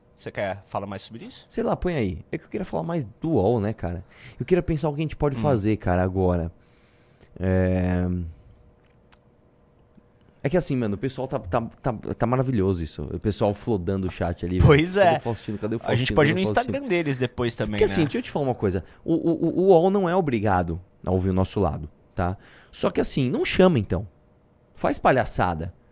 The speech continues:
Speaker 2: Chamar o cara e vetar o cara em cima da hora. Tá? E outra coisa também, e outra coisa, como é que eles dão uma matéria dizendo que o deputado foi agredido, velho? Não sei se você viu, a C N N mandou uma matéria assim.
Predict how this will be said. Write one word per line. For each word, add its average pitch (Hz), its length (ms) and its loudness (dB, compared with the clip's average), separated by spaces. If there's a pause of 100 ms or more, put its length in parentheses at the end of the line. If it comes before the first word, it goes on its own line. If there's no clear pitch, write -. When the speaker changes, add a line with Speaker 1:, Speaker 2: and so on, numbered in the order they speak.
(200)
Speaker 2:
Chamar 113 280 -2
o 110 80 2
cara 120 340 4
e 131 60 2
vetar 120 320 0
o 107 60 0
cara 107 220 0
em 104 60 0
cima 104 260 -4
da 98 120 0
hora. 92 280 -4 (500)
Tá? 104 220 4
E 151 100 6
outra 202 220 4
coisa 123 340 4
também, 85 360 -2
e 87 40 0
outra 117 220 0
coisa, 110 240 4
como 107 160 -6
é - 40 -6
que - 120 -4
eles 220 140 -2
dão 127 160 0
uma 120 160 -2
matéria 101 600 -2 (220)
dizendo 117 460 -2
que 123 340 -4
o 117 100 -4
deputado 120 360 0
foi 127 160 -2
agredido, 104 480 -2
velho? 80 160 -10
Não - 800 -20
sei 220 160 0
se - 60 0
você 196 60 4
viu, 127 160 2
a 117 60 2
C 143 140 -2
N 139 160 -2
N 156 100 0
mandou 170 300 0
uma 151 100 -2
matéria 156 320 0
assim. 120 340 -4